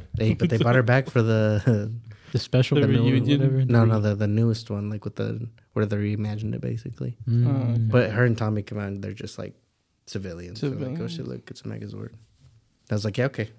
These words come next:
Speaker 1: I'm, I'm good to go now." <laughs>
Speaker 3: <laughs>
Speaker 1: I don't know how it ends, but
Speaker 2: My life is complete.
Speaker 1: Yeah.
Speaker 2: Okay. So official recommendation for
Speaker 1: For
Speaker 2: Nemo,
Speaker 1: Nemo, I think
Speaker 2: Dandadan
Speaker 1: Poon,
Speaker 2: and
Speaker 1: Poon Poon and Dandadan.
Speaker 2: Yeah.
Speaker 1: It's a little bit of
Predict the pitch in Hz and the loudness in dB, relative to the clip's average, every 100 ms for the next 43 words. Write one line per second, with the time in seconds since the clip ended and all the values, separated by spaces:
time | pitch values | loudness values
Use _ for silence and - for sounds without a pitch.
0 | - 117 117 113 110 110 104 95 95 110 | -16 -10 -10 -8 -10 -8 -10 -10 -12 -10
1 | - - - - - 240 - 190 285 190 | -6 -6 -6 -4 4 4 6 6 6 6
2 | 190 117 113 113 117 113 262 - 226 143 | 4 6 6 6 4 4 2 0 2 8
3 | 135 151 131 131 135 - 139 127 139 135 | 10 10 8 6 2 2 0 0 -4 -4
4 | - 101 98 113 - - - - _ _ | 0 2 2 -2 -12 -20 -20 -20 _ _
5 | _ - - _ _ - 139 - 123 - | _ -20 -20 _ _ -20 -20 -12 -10 -12
6 | _ - - - - - 120 113 110 - | _ -20 -20 -20 -20 -6 0 2 2 4
7 | 135 - 131 123 127 131 127 123 127 117 | 4 4 2 2 2 2 4 2 0 -4
8 | 120 123 127 143 151 135 139 147 151 135 | 0 4 6 6 6 6 4 6 6 6
9 | 135 143 139 135 117 98 95 95 95 101 | 6 6 6 6 6 2 0 -2 -4 -4
10 | 101 107 - _ - 160 180 - _ _ | -6 -8 -14 _ -6 -4 -4 -12 _ _
11 | - - 113 107 107 107 104 | -14 0 2 2 0 0 -2